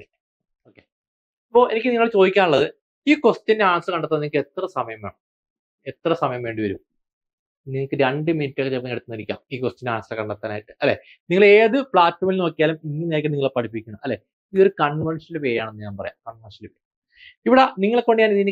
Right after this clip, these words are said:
ഇതിന്റെ ആൻസർ അഞ്ച് സെക്കൻഡ് കൊണ്ട് ചെയ്യിക്കട്ടെ, അതിന് നിങ്ങൾക്ക് എന്താ കോൺസെപ്റ്റ് കൃത്യമായിട്ട് അറിയണം. ഓക്കെ, നമുക്ക് നോക്കാം എന്താണെന്നുള്ളത്. ഇവിടെ ശ്രദ്ധിക്കുക, ഇവിടെ ഞാൻ ഒരു കാര്യം കൂടി പറയാം. ഇവിടെ മൂവായിരത്തി എണ്ണൂറ്,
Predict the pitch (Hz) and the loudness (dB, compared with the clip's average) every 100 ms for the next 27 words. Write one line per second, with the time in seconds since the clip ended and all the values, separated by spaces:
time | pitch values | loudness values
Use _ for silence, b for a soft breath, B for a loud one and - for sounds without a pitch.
0 | 185 196 196 185 185 165 175 180 214 175 | -4 0 0 2 2 2 0 -4 -4 -4
1 | 170 170 175 156 147 139 131 - - 135 | -2 0 4 4 4 2 0 -2 -8 -4
2 | 156 156 160 151 147 139 - 135 135 170 | -2 0 0 2 0 -2 -2 -2 0 -2
3 | 160 147 139 123 113 95 - - 139 - | -2 -4 -4 -4 -4 -6 -4 -2 -2 -4
4 | B - 240 233 208 185 170 151 120 110 | B 0 2 4 2 2 0 0 -2 -4
5 | - _ _ _ _ - 302 262 226 190 | -6 _ _ _ _ 0 2 4 2 2
6 | 196 196 226 220 220 196 185 147 139 - | 2 4 4 4 4 2 2 2 2 0
7 | _ _ - 214 247 254 220 220 233 226 | _ _ -2 4 4 4 0 4 4 4
8 | 233 220 220 220 | 2 2 4 4